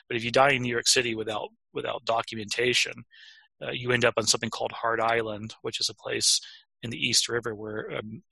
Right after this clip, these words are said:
a million people are buried. Um, the clo-, the, the Pauper-, the Pauper's Field for New York City is a, is an island in, in, in East River. But she didn't wanna end up in Hart Island, so she would write, you know, her, her phone number on her belly with,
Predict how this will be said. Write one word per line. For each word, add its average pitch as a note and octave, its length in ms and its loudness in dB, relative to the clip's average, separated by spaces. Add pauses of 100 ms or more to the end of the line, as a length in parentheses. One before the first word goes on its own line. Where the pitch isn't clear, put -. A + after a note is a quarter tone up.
a A#2 40 -4
million A2+ 300 -2
people A2+ 340 -4
are - 60 -8
buried. - 400 -8 (520)
Um, B2 300 -8
the B2 140 0
clo-, C3+ 300 2 (160)
the, C#3 220 4
the B2 100 0
Pauper-, C#3+ 400 6
the C3+ 100 4
Pauper's C#3 380 6
Field A#2+ 380 2
for A#2+ 100 -6
New A2+ 80 -4
York A2 180 -2
City A#2 320 2
is A2 140 0
a, A2+ 140 -2
is - 160 2
an A2+ 100 -2
island A2 480 -2
in, A#2 240 -8
in, A2+ 200 -6
in A2 260 -8 (280)
East C3 220 0
River. B2 300 -2 (680)
But - 100 4
she D3 120 8
didn't C#3 160 6
wanna C3+ 180 8
end B2+ 120 6
up B2 100 4
in A2+ 80 4
Hart A#2+ 220 6
Island, C3+ 340 8
so B2+ 120 6
she B2+ 180 0
would A2+ 140 -2
write, A#2+ 260 2 (920)
you A#2 100 -8
know, G#2+ 220 -12
her, A#2+ 220 -6 (160)
her A#2 140 -4
phone C3+ 260 2
number G#2+ 380 0 (380)
on G2+ 140 -4
her A2 120 -4
belly G#2 420 0
with, G#2+ 160 -8